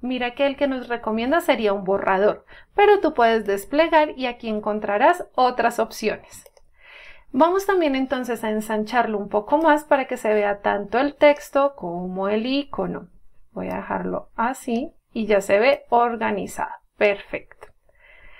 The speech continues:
Muy bien. Voy a comprimir este de icono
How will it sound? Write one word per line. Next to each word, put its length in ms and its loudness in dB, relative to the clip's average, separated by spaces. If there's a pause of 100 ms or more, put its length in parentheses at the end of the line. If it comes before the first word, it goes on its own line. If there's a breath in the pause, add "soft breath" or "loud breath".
(680 soft breath)
Muy 380 4
bien. 260 -6 (220)
Voy 540 0
a 220 2
comprimir 600 -4
este 300 -4
de 240 2
icono 520 2